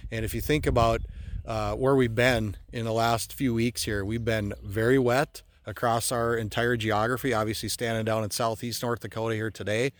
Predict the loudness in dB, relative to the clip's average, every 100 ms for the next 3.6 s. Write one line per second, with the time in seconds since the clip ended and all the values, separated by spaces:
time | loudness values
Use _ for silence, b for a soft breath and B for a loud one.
0 | b b b -8 -4 -2 -2 0 2 4
1 | 4 2 -2 -10 -6 -4 -2 0 -2 -2
2 | -2 0 0 -4 -6 -2 0 0 0 -2
3 | -2 -4 -4 -2 -4